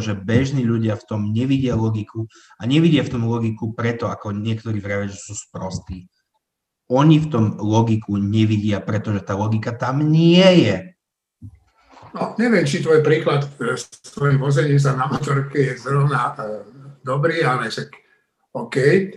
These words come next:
Speaker 2: A
Speaker 1: V čom je
Speaker 2: Martin
Speaker 1: zlý?
Speaker 2: môj-, no tak isté, to by každý mohol povedať,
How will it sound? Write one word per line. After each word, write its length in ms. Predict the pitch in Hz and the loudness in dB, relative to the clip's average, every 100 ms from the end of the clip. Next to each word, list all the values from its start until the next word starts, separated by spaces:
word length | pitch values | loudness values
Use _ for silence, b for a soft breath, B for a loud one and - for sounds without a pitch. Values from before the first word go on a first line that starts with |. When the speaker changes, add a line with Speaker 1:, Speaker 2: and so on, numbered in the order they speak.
| _ _ | _ _
Speaker 2:
A 240 | - - - | -10 -10 -12
Speaker 1:
V 80 | - | -14
čom 160 | - 139 | 0 6
je 160 | 139 | 6
Speaker 2:
Martin 80 | 139 | 8
Speaker 1:
zlý? 140 | 156 151 147 | 8 6 4
Speaker 2:
môj-, 360 | 156 165 170 170 _ _ _ _ _ - 196 - _ _ _ _ _ - | 0 -6 -6 -12 _ _ _ _ _ -14 -14 -16 _ _ _ _ _ -6
no 80 | 190 | -2
tak 400 | 190 - - _ - | -2 -4 -12 _ -2
isté, 320 | 208 - 170 | -2 2 2
to 200 | 160 185 | 4 2
by 80 | 185 | 4
každý 320 | 190 196 185 | 4 4 4
mohol 240 | 165 156 156 | 2 2 4
povedať, 160 | 143 | 4